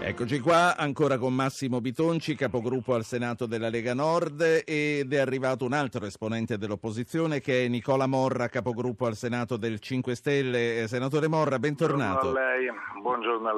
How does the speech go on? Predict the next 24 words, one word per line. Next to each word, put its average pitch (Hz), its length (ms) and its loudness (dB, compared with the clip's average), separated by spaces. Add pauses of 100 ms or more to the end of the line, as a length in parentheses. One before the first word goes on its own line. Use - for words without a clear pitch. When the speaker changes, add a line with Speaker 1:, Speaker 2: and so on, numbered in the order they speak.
(100)
Speaker 2:
lei, 104 100 0
Speaker 1:
Io, 123 160 2
Speaker 2:
dottor 104 260 -2
Re 92 140 -2
Po. 101 220 -4 (120)
Speaker 1:
io 147 240 2
voglio 147 260 4
tornare 135 520 2
a 131 40 2
Bitonci 147 500 0
per 127 160 -2
concludere. 135 960 0
Eh, 120 200 0
lui 123 380 0
ha 110 80 0
sottolineato 113 880 -4
dal 98 180 -6
punto 117 260 -6
di 101 120 -6
vista 107 280 -6
dell'opposizione 101 1000 -6
quanto, 117 680 -2
eh, 104 200 -4
siano 110 480 -2